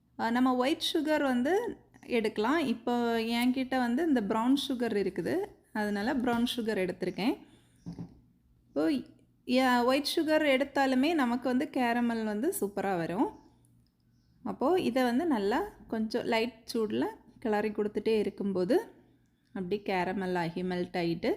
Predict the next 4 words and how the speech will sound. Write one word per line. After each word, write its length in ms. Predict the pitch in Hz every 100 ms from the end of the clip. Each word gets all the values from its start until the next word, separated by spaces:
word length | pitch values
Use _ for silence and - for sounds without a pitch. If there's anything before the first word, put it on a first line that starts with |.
| - - _ _ _ _ _ _ _ 214
நமக்கு 320 | 208 196 190
வந்து 260 | 175 285 -
கேரமல் 500 | 208 185 180 180 254
கிடச்சாச்சு. 580 | 185 175 - - -